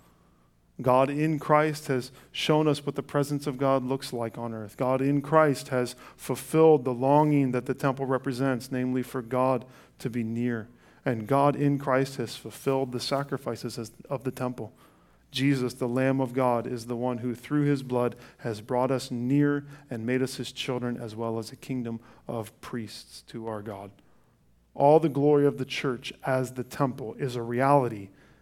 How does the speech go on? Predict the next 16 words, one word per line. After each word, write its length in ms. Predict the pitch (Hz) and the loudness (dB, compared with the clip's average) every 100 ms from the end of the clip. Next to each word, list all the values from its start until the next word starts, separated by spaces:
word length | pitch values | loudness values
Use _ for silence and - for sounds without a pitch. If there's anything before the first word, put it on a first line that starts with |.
| _ | _
because 340 | - 117 117 104 | -12 -6 -8 -8
Jesus 640 | 110 135 170 151 110 - | -6 0 0 0 -4 -12
came 380 | - - 139 131 | -14 -4 0 0
on 180 | 123 120 | -2 -2
earth 440 | 120 110 - - _ _ _ _ | -4 -6 -12 -20 _ _ _ _
to 140 | - 117 - | -14 -14 -12
tabernacle, 840 | - 131 120 110 104 101 - 208 - | -2 0 0 -6 -8 -10 -12 -16 -16
to 180 | - 110 | -12 -12
dwell 580 | 107 113 117 110 104 - - _ _ | -6 -2 0 0 -4 -10 -20 _ _
among 440 | 131 107 107 107 110 | -10 -8 -8 -8 -10
us, 520 | 120 101 - - - _ _ _ _ | -12 -12 -12 -12 -14 _ _ _ _
and 120 | 127 | -12
to 80 | 107 | -12
give 240 | 104 123 | -2 -2
his 240 | 120 123 113 | 0 -4 -2
life 440 | 113 110 101 - | -2 -2 -4 -10